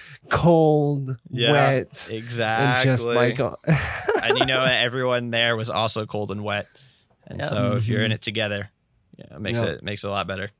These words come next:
Speaker 1: <laughs>
Speaker 3: Yep.
Speaker 1: That's fantastic. One other question we wanna ask before you leave is, what have you been watching recently?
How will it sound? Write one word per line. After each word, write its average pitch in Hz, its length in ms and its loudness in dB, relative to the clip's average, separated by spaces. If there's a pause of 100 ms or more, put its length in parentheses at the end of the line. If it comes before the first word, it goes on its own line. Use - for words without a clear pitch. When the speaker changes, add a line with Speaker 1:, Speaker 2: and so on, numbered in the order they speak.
Speaker 1:
<laughs> 131 480 -4 (140)
Speaker 3:
Yep. 135 220 -8 (240)
Speaker 1:
That's 123 240 -2
fantastic. 110 680 0
One 151 260 4
other 254 220 6
question 208 380 6
we 190 100 8
wanna 185 220 6
ask 160 520 4 (300)
before 175 300 2
you 160 240 2
leave 165 560 2 (880)
is, 175 540 8 (340)
what 143 200 4
have 214 160 4
you 175 120 6
been 139 260 4
watching 117 640 0
recently? 110 840 -4